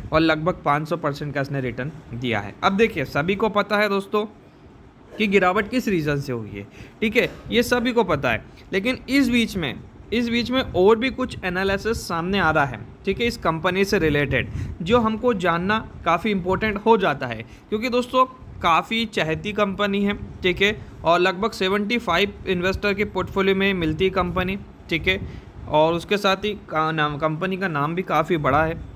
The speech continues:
और company का business भी बहुत अच्छा हमें देखने को मिलता है। ठीक है, जिसके कारण दोस्तों इस company को सभी जन बहुत अच्छी तरीके से जानते हैं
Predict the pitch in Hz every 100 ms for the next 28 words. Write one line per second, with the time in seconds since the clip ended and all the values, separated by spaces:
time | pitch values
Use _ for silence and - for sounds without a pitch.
0 | 160 165 151 156 170 185 180 147 143 175
1 | 175 160 151 147 143 - 143 139 131 127
2 | 127 131 165 - - 147 165 156 139 -
3 | - - - - 170 214 226 - 180 202
4 | 247 220 220 214 214 220 214 220 233 202
5 | 180 196 190 196 196 151 180 165 165 143
6 | 151 175 147 175 151 143 151 147 185 -
7 | - 139 139 127 120 113 110 -